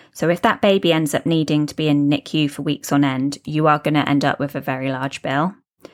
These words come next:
So if you're not comfortable with that, then your option is to pay a lot more for some insurers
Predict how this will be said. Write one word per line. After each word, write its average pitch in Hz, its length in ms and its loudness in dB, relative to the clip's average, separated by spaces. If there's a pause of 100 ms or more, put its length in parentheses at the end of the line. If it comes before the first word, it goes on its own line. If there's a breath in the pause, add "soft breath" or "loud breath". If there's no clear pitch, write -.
(200 loud breath)
So - 140 -4
if 156 100 -4
you're 180 120 4
not 185 160 2
comfortable 165 580 -2
with - 220 -2
that, 143 320 0 (220)
then 156 140 2
your 147 280 0
option 147 520 0
is - 260 -6
to - 100 -14
pay 147 480 0 (580 soft breath)
a 165 100 2
lot 160 220 2
more 151 340 2
for 147 380 2
some 147 300 2
insurers 143 640 -2